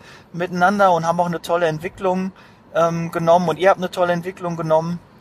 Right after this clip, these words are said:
Äh, das freut mich riesig, weil es einfach schön ist, äh, was so entstanden ist aus dieser Mastermind. Die Treffen und, ähm, die, die, die Feedbacks und, ja, auch ihr bringt mich weiter, ne? Ich versuche nicht nur euch weiterzubringen, sondern ihr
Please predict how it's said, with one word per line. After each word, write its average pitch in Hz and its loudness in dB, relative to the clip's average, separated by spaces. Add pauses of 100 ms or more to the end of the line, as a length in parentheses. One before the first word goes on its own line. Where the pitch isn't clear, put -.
(600)
Äh, 135 0
das 135 -4
freut - 2
mich 147 -8
riesig, 180 -6
weil 143 2 (480)
es - -10
einfach 147 0
schön 202 2
ist, - -4
äh, 120 -10 (640)
was - -2
so 165 -4
entstanden 180 2
ist 127 -6
aus 131 0
dieser 143 0
Mastermind. 120 -2
Die 170 -10
Treffen 170 -2
und, 139 -2
ähm, 139 2 (880)
die, 147 -6
die, 147 -10
die 151 -12
Feedbacks - 0
und, 151 -4
ja, 92 2
auch 151 2
ihr 220 -2
bringt 165 -8
mich 131 -8
weiter, 127 4
ne? 165 0
Ich - -10
versuche 175 -6
nicht 170 -8
nur 156 -2
euch 170 2
weiterzubringen, 185 0
sondern 165 -2
ihr 190 0